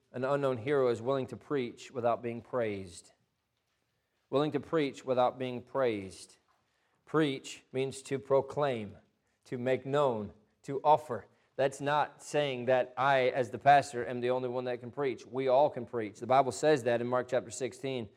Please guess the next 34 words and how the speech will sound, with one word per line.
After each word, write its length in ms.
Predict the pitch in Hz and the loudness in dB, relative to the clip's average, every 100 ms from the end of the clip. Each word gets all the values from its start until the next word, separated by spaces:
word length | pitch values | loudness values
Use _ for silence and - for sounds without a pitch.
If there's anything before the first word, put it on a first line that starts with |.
| _ _ | _ _
and 80 | 123 | -4
verse 200 | 120 123 | -2 -2
number 160 | 120 113 | -4 -4
fifteen. 500 | 139 131 - 139 117 | -2 -4 -4 -4 -2
And 80 | |
he 80 | 120 | -2
said, 380 | 131 131 110 110 | -2 -2 -4 0
"Go 340 | 131 156 190 | 8 10 10
ye 320 | 180 151 190 185 | 8 2 2 2
into 500 | 175 185 175 185 165 | 2 -2 0 2 6
all 220 | 170 185 | 8 8
the 80 | 156 | 8
world 340 | 165 170 165 | 8 8 8
and 200 | 160 170 | 2 -4
preach 360 | 165 185 190 185 | 0 4 4 4
the 80 | 185 | 4
gospel 440 | 175 165 - 151 | 6 4 0 -6
to 180 | 156 156 | -2 2
every 240 | 147 143 139 | 2 2 -4
creature." 480 | - 127 - 101 - _ _ _ | -2 -6 -6 -14 -14 _ _ _
Was 100 | 123 | 4
that 220 | 151 - | 4 4
given 240 | 127 165 151 | 2 2 2
only 320 | 143 151 165 | 2 2 2
to 160 | - - | 2 2
a 40 | |
pastor? 640 | - 165 208 - 269 277 - _ _ _ _ _ - | 4 4 4 2 2 2 -2 _ _ _ _ _ -2
No, 80 | 156 | 6
that 80 | 160 | 6
was 140 | 127 | 6
given 240 | 196 180 | 0 0
to 160 | - 196 | 0 0
the 80 | 190 | 0
church. 500 | - 254 214 - | 8 8 8 4